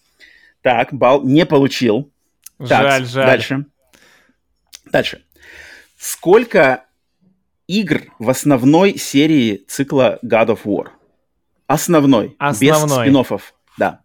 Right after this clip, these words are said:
Speaker 1: Включая
Speaker 2: А,
Speaker 1: Рагнарёк. Включая
Speaker 2: последняя,
Speaker 1: Рагнарёк.
Speaker 2: в последней части считаем
Speaker 1: Да.
Speaker 2: тоже.
Speaker 1: Да,
Speaker 2: P S P
Speaker 1: да,
Speaker 2: не
Speaker 1: да, да.
Speaker 2: считаем, да?
Speaker 1: Э, с-, а, спин-оффы не считаем.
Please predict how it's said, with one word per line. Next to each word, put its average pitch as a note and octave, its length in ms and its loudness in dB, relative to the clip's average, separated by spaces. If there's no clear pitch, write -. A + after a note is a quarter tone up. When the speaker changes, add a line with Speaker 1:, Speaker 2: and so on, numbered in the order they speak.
Speaker 1:
Включая G3+ 460 0
Speaker 2:
А, - 20 4
Speaker 1:
Рагнарёк. C3 560 0
Включая - 180 -4
Speaker 2:
последняя, C#3+ 440 0
Speaker 1:
Рагнарёк. C#3+ 180 -4
Speaker 2:
в - 40 -20
последней D#3+ 480 -4
части D3 360 -6
считаем C#3 420 -4
Speaker 1:
Да. B2 60 -12
Speaker 2:
тоже. A#2 400 -4
Speaker 1:
Да, A2+ 140 0
Speaker 2:
P C3+ 120 2
S D#3+ 100 0
P - 120 -6
Speaker 1:
да, - 20 0
Speaker 2:
не G3+ 120 0
Speaker 1:
да, F3 40 0
да. - 60 -8
Speaker 2:
считаем, A#2+ 440 -2
да? D#3+ 300 -4
Speaker 1:
Э, B2+ 260 4
с-, A#2+ 100 -6
а, A#2+ 200 -4
спин-оффы D#3 400 -2
не C3 80 2
считаем. - 420 -12